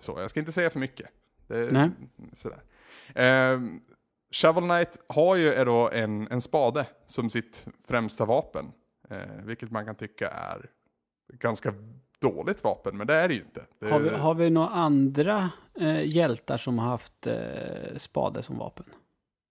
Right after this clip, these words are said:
Speaker 1: Ja, det är väl något så här Dead Rising-spel kanske?
Speaker 2: Ja, där förmodligen finns det, men då har det säkert varit massor med tillägg till den spaden.
Speaker 1: Ja.
Speaker 2: Eh, för just spade överlag, jag tycker alltid att det är så otroligt brutalt i, i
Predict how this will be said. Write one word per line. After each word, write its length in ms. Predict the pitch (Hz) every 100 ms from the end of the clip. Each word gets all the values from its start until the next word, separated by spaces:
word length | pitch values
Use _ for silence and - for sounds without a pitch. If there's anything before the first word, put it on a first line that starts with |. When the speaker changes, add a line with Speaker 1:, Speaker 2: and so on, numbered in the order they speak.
| _ _ _ _ _ -
Speaker 1:
Ja, 60 |
det 80 | 127
är 60 | 131
väl 260 | 139 139
något 360 | 135 135 127 -
så 140 | - 127
här 100 | 123
Dead 280 | 131 127
Rising-spel 760 | 131 127 - 120 - - 131 135
kanske? 340 | 135 131 - - _ _ _ -
Speaker 2:
Ja, 100 | 120
där 200 | 143 143
förmodligen 480 | - 123 117 104 110
finns 200 | 117 107
det, 100 | 113
men 100 | 117
då 60 |
har 80 | 127
det 80 | 117
säkert 240 | 117 110
varit 140 | 110 104
massor 260 | 104 - 110
med 300 | 104 - 165
tillägg 640 | - 135 117 139 123 - -
till 100 | -
den 140 | 92
spaden. 400 | - - - - _ -
Speaker 1:
Ja. 300 | 110 104 110 _ _ _
Speaker 2:
Eh, 800 | 139 120 117 117 110 - - 143 160
för 120 | 143
just 160 | 147
spade 520 | - - 156 131 143 180
överlag, 580 | 143 135 185 135 117
jag 100 | 123
tycker 200 | - 156
alltid 180 | 139 - 160
att 40 |
det 60 | 127
är 20 |
så 120 | - -
otroligt 580 | 127 - 175 151 123
brutalt 500 | 127 - 147 135 -
i, 480 | - 123 120 131 135
i 80 | 123